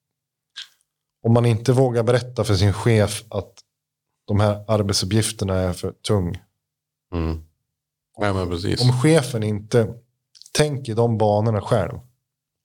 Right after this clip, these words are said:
Speaker 1: att vad utsätter jag min personal för nu om jag genomför det här?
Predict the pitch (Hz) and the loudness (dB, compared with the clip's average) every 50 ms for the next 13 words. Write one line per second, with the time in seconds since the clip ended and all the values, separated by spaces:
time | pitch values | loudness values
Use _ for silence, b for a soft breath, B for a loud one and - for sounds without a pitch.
0 | _ _ 113 110 - - - - - 104 120 131 131 131 135 131 - - 156 131 | _ _ -4 -4 -4 -8 -14 -16 -4 -2 0 0 2 0 0 0 0 0 0 -2
1 | - - - 117 113 110 110 101 98 101 104 95 - - 107 110 113 107 90 - | -2 -2 0 0 2 2 0 0 0 0 -2 0 2 2 4 4 4 4 2 0
2 | - 92 92 95 95 90 87 92 95 92 90 87 - - _ _ _ _ _ - | 0 0 2 2 2 2 2 2 2 2 2 0 -4 -8 _ _ _ _ _ -2
3 | 95 90 87 87 - 101 95 85 87 87 85 | -2 0 0 0 0 0 0 0 0 -2 -4